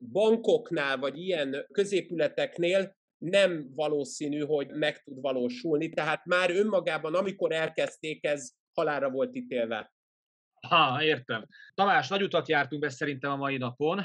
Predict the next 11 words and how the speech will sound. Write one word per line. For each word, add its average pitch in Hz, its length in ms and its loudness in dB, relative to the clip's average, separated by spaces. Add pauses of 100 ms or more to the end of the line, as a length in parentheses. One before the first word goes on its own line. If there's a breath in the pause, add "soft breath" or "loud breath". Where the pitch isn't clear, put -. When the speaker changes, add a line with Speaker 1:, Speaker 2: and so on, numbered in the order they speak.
(400 loud breath)
Speaker 2:
Egy 180 260 -2
témát 165 360 0
érintettünk, 151 540 -6
a 147 40 -4
balassagyarmati 139 1000 -4
terrorakciót, 135 640 -2
de 139 100 -2
egészen 131 440 -4
interdisziplináris 120 1200 -6
keretbe 120 400 -2
és - 360 -6